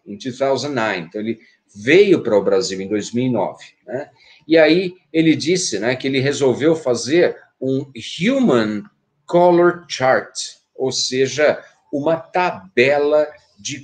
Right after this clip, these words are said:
cores do ser humano, né? Uma tabela de cores do ser humano, justamente, né, pra mostrar o quê? Os diferentes gradations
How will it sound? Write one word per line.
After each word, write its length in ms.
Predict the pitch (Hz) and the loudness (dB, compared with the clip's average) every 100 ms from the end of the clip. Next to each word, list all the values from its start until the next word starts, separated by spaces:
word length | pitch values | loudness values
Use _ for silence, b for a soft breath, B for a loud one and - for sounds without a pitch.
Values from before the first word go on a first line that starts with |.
| - | -10
cores 760 | 123 123 123 127 127 - - _ | 0 4 4 2 -4 -8 -14 _
do 120 | 120 | -10
ser 380 | 120 - 123 120 | -8 -6 -2 0
humano, 720 | 127 110 120 120 104 82 - 95 | 0 0 4 4 2 -4 -14 -14
né? 100 | 98 | -10
Uma 160 | 110 | -8
tabela 720 | 110 123 87 104 110 110 107 b b - | -4 -6 -4 -2 0 0 -2 b b -16
de 160 | 120 | -14
cores 400 | 113 - 110 110 | -10 -4 -4 -4
do 120 | 101 104 | -10 -8
ser 280 | - 113 | -6 -4
humano, 360 | 104 113 131 127 b b | -4 -2 -2 -4 b b
justamente, 880 | 101 117 175 - 156 110 139 180 - | -6 0 0 2 2 4 2 2 0
né, 240 | 101 139 - B - | -2 -2 -4 B -2
pra 160 | 127 | 0
mostrar 400 | 127 120 - 151 | 2 0 0 2
o 140 | 147 143 | 2 2
quê? 160 | 104 | -4
Os 160 | 101 98 | -4 -4
diferentes 800 | 127 - 123 131 131 127 - - b b b | -8 0 2 2 0 -2 -6 -8 b b b
gradations 1800 | 107 151 180 107 139 165 180 - - - 80 87 131 131 - - - | 0 2 2 2 2 6 4 2 -6 -8 -10 -12 -10 -10 -8 -10 -12